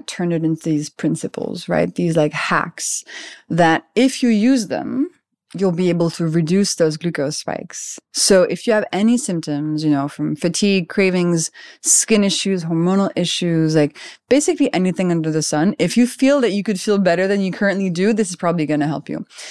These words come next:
So I'll tell you, like, the four major ones that are super, super important. So the first one is breakfast. So the hack is to try to have a savory breakfast, which means a breakfast that's built around protein. 'Cause if you don't have protein in the morning, and if you just have things that taste sweet, so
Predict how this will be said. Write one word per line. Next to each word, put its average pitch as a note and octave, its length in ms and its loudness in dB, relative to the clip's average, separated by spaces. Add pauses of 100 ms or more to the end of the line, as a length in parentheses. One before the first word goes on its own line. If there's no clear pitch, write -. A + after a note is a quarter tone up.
(120)
So - 160 4
I'll G3 100 4
tell A3+ 200 0
you, B3+ 120 2
like, G#3+ 140 0
the F3+ 100 -6
four F#3+ 380 -2
major E3 640 0
ones D3+ 300 -2
that E3 100 -2
are D3+ 80 -2
super, - 360 -6
super - 280 -6
important. - 500 -2 (480)
So - 140 2
the G3 80 4
first A3 260 2
one A3+ 100 2
is F3+ 120 -2
breakfast. - 720 -8 (640)
So F#3+ 500 2 (180)
the G#3 140 0
hack A3+ 340 0
is A3+ 140 -4
to G#3+ 100 -4
try G#3 200 -2
to G3+ 80 0
have F#3 260 0
a D#3 100 -2
savory F#3+ 840 0
breakfast, - 680 -10
which F3+ 220 -6
means F#3 400 4
a E3+ 60 2
breakfast F#3 480 0
that's F3 160 -4
built F#3+ 300 -4
around D#3 280 0
protein. E3 600 -8 (600)
'Cause E3+ 120 -4
if G3+ 160 2
you D#4 60 6
don't B3+ 160 4
have A#3 140 0
protein F#3 320 -2
in D#3 100 4
the D3 60 2
morning, C3+ 400 -2
and E3+ 100 2
if E3 140 0
you F3+ 60 2
just F#3+ 220 0
have F#3+ 220 0
things F3+ 340 2
that D#3+ 200 0
taste F3+ 360 -4
sweet, G3+ 460 -4
so - 60 -16